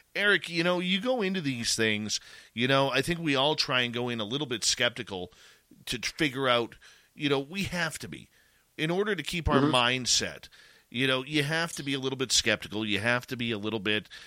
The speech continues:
Speaker 1: you know, eye-opening to what is going on. It's a hard combination. How do you balance, in the next ninety seconds, how do you balance your skepticism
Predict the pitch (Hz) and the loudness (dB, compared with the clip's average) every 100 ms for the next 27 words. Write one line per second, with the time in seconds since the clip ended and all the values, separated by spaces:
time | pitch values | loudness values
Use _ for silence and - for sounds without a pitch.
0 | - - 117 113 107 107 104 98 _ _ | -20 -6 -2 0 0 -2 -4 -8 _ _
1 | _ _ _ _ _ _ _ _ _ - | _ _ _ _ _ _ _ _ _ 0
2 | 131 127 120 101 90 92 92 - 107 107 | 2 2 -2 -6 -6 -8 -12 -12 -6 -4
3 | 104 101 - 107 98 101 104 85 78 - | -4 -2 -4 -4 -6 -4 -4 -6 -10 -20
4 | - - 135 131 113 165 196 214 - 165 | -20 -6 -2 -2 -2 -2 -2 -4 -2 0
5 | 143 120 120 - 87 - - - 170 302 | 0 0 -2 -2 -4 -8 -18 0 2 2
6 | 262 196 175 107 123 127 123 92 95 - | 0 -4 -4 0 2 2 0 -4 -2 -4
7 | 117 113 117 117 - 117 147 131 - 92 | -2 -4 -2 -2 0 -2 -2 -4 -2 -2
8 | 82 - - - - - 240 311 240 156 | -6 -14 -16 -20 -8 0 0 0 -6 -4
9 | 131 127 135 123 104 - - - - 117 | 0 2 2 -2 0 -2 -2 -14 -14 -4
10 | 117 - - 160 - 151 - 98 90 95 | 2 4 4 0 0 0 0 0 -2 -4
11 | 87 | -8